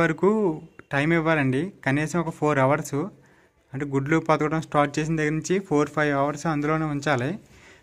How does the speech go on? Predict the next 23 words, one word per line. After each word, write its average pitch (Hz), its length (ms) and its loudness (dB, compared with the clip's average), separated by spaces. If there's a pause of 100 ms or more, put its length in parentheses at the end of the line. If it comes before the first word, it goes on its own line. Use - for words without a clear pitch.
(120)
కొన్ని 143 200 2
అయితే 143 180 2 (100)
రెండు, 160 180 4
మూడు 156 220 2
పిల్లలు 160 320 4 (320)
గుడ్లలోంచి 151 480 2
బయటికి 151 260 4
రాగానే 160 380 2
వాటి 160 220 2
తీసుకొని 165 380 2 (220)
కిందకి 151 320 0
దింపిగా 156 240 2 (140)
దిగేద్దామని 156 520 0
చూస్తూ 147 360 -2
ఉంటాయి. 143 320 0 (680)
కొన్ని 147 220 4
అయితే 151 160 4 (100)
గుడ్లు 160 280 2
మొత్తం 165 280 2
పొదిగేంత 156 420 2
వరకు 160 280 0 (340)
ఇది 147 160 2 (360)
దిగవండి. 147 420 4